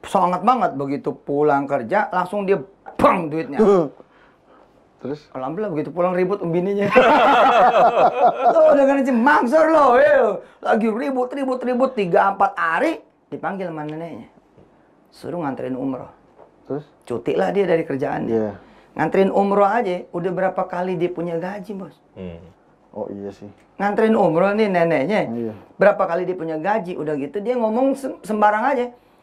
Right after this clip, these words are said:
Speaker 1: "Ya, kalau cuti emang cuman sendiri sih, tapi kan bini bagaimana? Udah ajak sono mantu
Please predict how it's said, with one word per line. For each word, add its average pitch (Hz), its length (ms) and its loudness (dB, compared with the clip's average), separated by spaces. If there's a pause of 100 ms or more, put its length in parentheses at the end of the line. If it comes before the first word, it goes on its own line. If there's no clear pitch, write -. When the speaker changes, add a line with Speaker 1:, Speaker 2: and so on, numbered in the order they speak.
(320)
Speaker 1:
"Ya, 113 220 -8
kalau 110 220 -6
cuti 113 340 -6
emang 131 260 -2
cuman 107 240 -6
sendiri 110 480 -2
sih, 123 200 -2
tapi 113 260 -2
kan 139 180 0
bini 120 240 0
bagaimana? 120 500 0
Udah 117 360 0
ajak - 220 0
sono 131 260 -4
mantu 110 320 -4